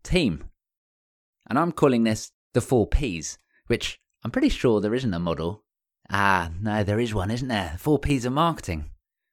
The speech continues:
Oh well, we're gonna have to go with it, I'm afraid. <laughs> This is the four Ps of transformation teams. But what if there was a fifth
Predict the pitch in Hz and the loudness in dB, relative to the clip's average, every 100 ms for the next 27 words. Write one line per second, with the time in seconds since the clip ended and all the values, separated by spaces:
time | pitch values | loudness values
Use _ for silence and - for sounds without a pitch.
0 | _ 113 87 78 - - - - 175 180 | _ 2 2 0 -4 -20 -2 6 6 6
1 | 160 - 123 117 92 - 98 92 - 87 | 0 4 6 6 4 2 0 -4 -2 -2
2 | 92 - 143 - - 170 - 160 - 160 | -2 -2 4 4 4 -2 2 2 2 -2
3 | - - - 135 135 135 127 - 160 151 | -2 -18 -6 -4 -2 -2 -4 0 0 2
4 | 131 113 98 - _ _ _ - 110 - | 2 2 0 -4 _ _ _ -8 -6 -2
5 | 117 98 - 104 90 - 87 - - - | -2 -2 -2 2 2 2 -2 -4 -10 -2
6 | 123 80 76 - _ _ _ _ _ _ | -2 0 -4 -10 _ _ _ _ _ _
7 | _ _ _ - 127 - 254 240 - 151 | _ _ _ -6 -2 -2 -2 -2 2 2
8 | 104 113 113 - - - - - 147 127 | 4 2 2 -2 -6 -8 -8 0 0 0
9 | - - | 0 2